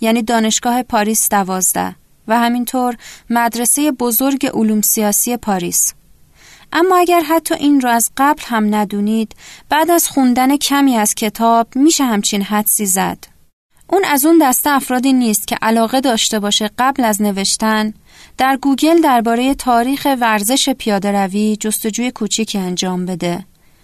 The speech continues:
اون نه استدلال‌های تاریخی میاره و نه شواهدی برای تایید اونها.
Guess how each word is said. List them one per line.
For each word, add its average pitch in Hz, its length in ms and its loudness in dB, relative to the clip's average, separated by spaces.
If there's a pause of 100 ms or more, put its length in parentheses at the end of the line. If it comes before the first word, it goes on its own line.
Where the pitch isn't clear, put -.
(260)
اون 254 160 2
نه 262 80 4
استدلال‌های 226 920 0
تاریخی 226 560 0
میاره 214 520 2 (340)
و 247 80 0
نه 302 100 2
شواهدی 254 680 2
برای 220 260 2
تایید 208 380 0
اونها. 185 480 -2